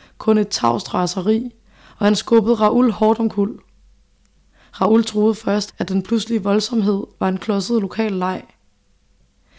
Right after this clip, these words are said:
Han lå på jorden og grinte forvirret, mens han samtidig forsøgte at holde i dragen i luften.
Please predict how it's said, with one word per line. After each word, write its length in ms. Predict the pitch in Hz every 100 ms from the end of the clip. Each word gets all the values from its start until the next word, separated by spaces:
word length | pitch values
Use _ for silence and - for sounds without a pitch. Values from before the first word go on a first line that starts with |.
| -
Han 160 | - 202
lå 140 | 226
på 140 | 233 220
jorden 380 | 208 240 226 226
og 120 | 190
grinte 360 | - 214 226
forvirret, 520 | 233 196 185 214 214 202 _ _ - -
mens 220 | 214 220 220
han 120 | 214
samtidig 520 | - 196 208 240 208
forsøgte 420 | 190 - 208 220
at 60 | 196
holde 300 | 175 190 214
i 40 |
dragen 340 | 208 190 180 202
i 40 |
luften. 480 | 190 175 - -